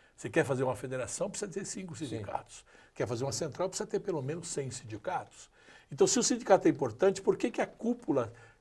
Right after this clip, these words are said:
Speaker 1: quer se adonar e dizer que ela define os rumos?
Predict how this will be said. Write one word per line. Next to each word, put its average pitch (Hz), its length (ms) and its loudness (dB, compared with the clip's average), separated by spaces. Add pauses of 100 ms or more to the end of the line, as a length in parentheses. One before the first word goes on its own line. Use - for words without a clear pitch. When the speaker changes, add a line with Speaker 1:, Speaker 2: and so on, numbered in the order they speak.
(280)
Speaker 1:
quer 160 320 4 (100)
se - 240 -4
adonar 143 480 2
e 160 40 -2
dizer 151 260 -2
que 147 180 -4
ela 151 180 2
define 127 440 -8
os 107 140 -12
rumos? - 400 -20